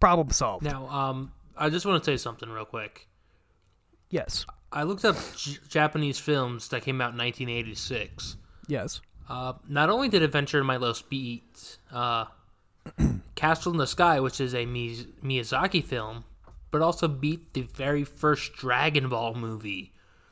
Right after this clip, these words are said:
Speaker 2: Dragon Ball Curse of the Blood Rubies.
Speaker 1: I didn't even know that. Okay, okay. I'm gonna say this right now for anyone who,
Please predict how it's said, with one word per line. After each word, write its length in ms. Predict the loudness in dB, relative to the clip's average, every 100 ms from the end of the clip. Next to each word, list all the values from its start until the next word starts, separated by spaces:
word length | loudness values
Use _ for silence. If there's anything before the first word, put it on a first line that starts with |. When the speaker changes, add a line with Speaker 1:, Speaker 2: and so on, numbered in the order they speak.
| _
Speaker 2:
Dragon 340 | 2 4 4 2
Ball 320 | -2 -4 -8 -18 -14
Curse 460 | -14 2 4 4
of 60 | -4
the 40 |
Blood 360 | -10 -2 0 0
Rubies. 580 | -4 -8 -14 -16 -16 -16 _ _ -6
Speaker 1:
I 80 | -4
didn't 120 | 0
even 160 | 4 8
know 80 |
that. 160 | 10 10
Okay, 400 | 10 8 6 6 -2 0 6
okay. 260 | 8 10
I'm 140 | 10 10
gonna 140 | 10
say 240 | 10 10 8
this 160 | 10
right 160 | 8 10
now 240 | 8 6
for 120 | 8 8
anyone 240 | 8 8
who, 280 | 8 8 6